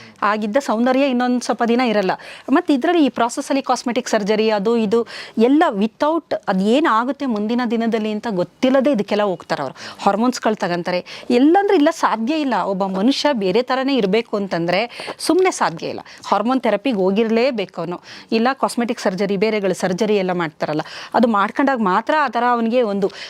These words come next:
ಬೇರೆ ಒಂದು ಆಕರ್ಷಣೀಯವಾಗಿ ಅವನು ಕಾಣಕ್ಕೆ ಸಾಧ್ಯ. ಮುಂದಿನ ದಿನದಲ್ಲಿ ಇಂಥ ಒಂದು ಕ್ರಿಯೆ ಏನಿರುತ್ತೆ, ಅದರಿಂದ ನಾನಾ ರೀತಿಯ ಹೆಲ್ತ್‌ಗೆ ಸಂಬಂಧಿಸಿದಂಥ ತೊಂದರೆಗಳಾಗುವ ಎಲ್ಲ ಸಾಧ್ಯತೆಗಳು ಇರುತ್ತೆ.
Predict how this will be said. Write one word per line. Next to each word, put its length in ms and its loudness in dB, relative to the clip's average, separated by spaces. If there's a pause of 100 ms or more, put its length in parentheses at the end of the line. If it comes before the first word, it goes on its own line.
(120)
ಬೇರೆ 300 2
ಒಂದು 280 -4
ಆಕರ್ಷಣೀಯವಾಗಿ 960 -2
ಅವನು 280 -2
ಕಾಣಕ್ಕೆ 460 -2
ಸಾಧ್ಯ. 380 -2 (420)
ಮುಂದಿನ 480 4
ದಿನದಲ್ಲಿ 480 2
ಇಂಥ 420 0 (200)
ಒಂದು 300 0
ಕ್ರಿಯೆ 320 2
ಏನಿರುತ್ತೆ, 520 0
ಅದರಿಂದ 420 -2 (100)
ನಾನಾ 540 0
ರೀತಿಯ 440 -4 (460)
ಹೆಲ್ತ್‌ಗೆ 580 0
ಸಂಬಂಧಿಸಿದಂಥ 760 -2
ತೊಂದರೆಗಳಾಗುವ 840 0 (380)
ಎಲ್ಲ 200 2
ಸಾಧ್ಯತೆಗಳು 580 -2
ಇರುತ್ತೆ. 580 -6